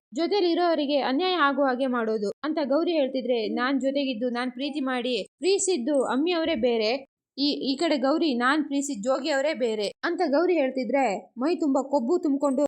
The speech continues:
"ಇವಳೇ ಬೇರೆ" ಅಂತ ಶಂಕರ ಹೇಳ್ತಾ ಇರ್ತಾನೆ. ಇನ್ನೊಂದ್ ಕಡೆ ಗೌರಿ, "ಈ ರೌಡಿನೇ ಬೇರೆ" ಅಂತ ಹೇಳ್ತಾ ಇರ್ತಾಳೆ. ಇನ್ನೊಂದ್ ಕಡೆ ಆನಂದ್ ಮತ್ತೆ ವಿಜಿ ಕೂತ್ಕೊಂಡು, "ನಾವು ಗೌರಿ ಶಂಕರನ್ನ ಒಂದ್ ಮಾಡ್ಬೇಕು ಅಂತ ಪ್ರಯತ್ನ ಪಡ್ತಿದ್ರೆ, ಅವರಿಬ್ರು ಹಾವು ಮುಂಗುಸಿ ತರ ಜಗಳ ಆಡ್ತಿದಾರಲ್ಲ" ಅಂತ ಆನಂದ್ ಅವ್ರು ಹೇಳ್ತಾರೆ. "ಅಪ್ಪಾಜಿ,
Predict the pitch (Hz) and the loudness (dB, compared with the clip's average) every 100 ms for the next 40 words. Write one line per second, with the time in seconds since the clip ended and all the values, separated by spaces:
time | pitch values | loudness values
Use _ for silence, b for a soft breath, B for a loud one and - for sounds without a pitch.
0 | - 240 381 415 403 294 277 262 202 - | -2 2 4 4 2 0 0 0 -4 -6
1 | 233 247 285 220 - - 302 294 269 320 | -8 -2 -2 -2 -6 -14 -8 -2 -2 0
2 | 339 254 220 254 294 226 214 277 - 381 | 2 2 0 0 0 -2 -4 -6 -4 -2
3 | 403 349 302 247 311 339 277 - 247 247 | -2 0 0 2 2 2 0 -2 0 2
4 | 226 302 381 359 269 269 247 - - 226 | 4 4 4 0 0 0 -2 -6 -8 -8
5 | 226 233 185 240 247 247 226 226 214 185 | -2 -2 -2 -4 -2 0 -2 -2 -4 -4
6 | - 330 392 370 320 285 247 285 320 285 | -4 -4 -2 -2 0 2 2 2 0 -2
7 | 277 233 226 277 262 262 254 247 254 214 | -2 -4 -4 -4 -6 -6 -4 0 -2 -2
8 | 226 254 294 220 214 269 311 285 277 254 | -2 0 -2 -2 -2 -2 -2 -4 -4 -4
9 | 254 226 247 285 277 269 262 240 233 247 | -2 -2 -2 -2 -2 -4 -4 -6 -6 -6
10 | 226 233 247 247 220 233 220 220 208 233 | -4 -6 -8 -10 -10 -8 -6 -4 -2 -2
11 | 247 240 220 220 302 294 277 277 269 254 | -2 -2 0 0 0 0 0 -2 -4 -4
12 | 233 202 208 240 277 233 233 208 202 190 | -4 -4 -4 0 0 0 -4 -4 -4 -2
13 | 190 - 277 277 247 285 285 262 247 226 | -4 -4 -4 0 2 2 0 0 0 -2
14 | 220 214 214 220 - 214 233 220 247 | -2 -2 -2 -6 -8 -4 -2 -2 -2